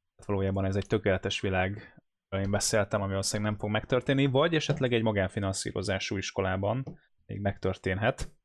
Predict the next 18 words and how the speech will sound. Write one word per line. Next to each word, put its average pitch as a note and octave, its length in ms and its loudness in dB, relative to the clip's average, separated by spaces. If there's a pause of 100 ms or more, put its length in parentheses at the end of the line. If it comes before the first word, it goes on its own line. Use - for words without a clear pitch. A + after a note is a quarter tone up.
Na A#2+ 100 0
de A2+ 200 2 (120)
úgy A#2 200 -4
nézem, G#2+ 300 -2
hogy, G2+ 200 -2 (440)
ö, G2 300 0 (440)
időnk G2+ 380 -10 (140)
végéhez G2 400 0
értünk. D#3 580 2 (140)
Ma, B2 260 4
ma C3 120 6
ez A#2+ 120 2
a A2+ 40 4
három A2 240 2
kis - 200 -6
mini G2+ 200 -2
téma G2 280 0
jutott G2 500 -4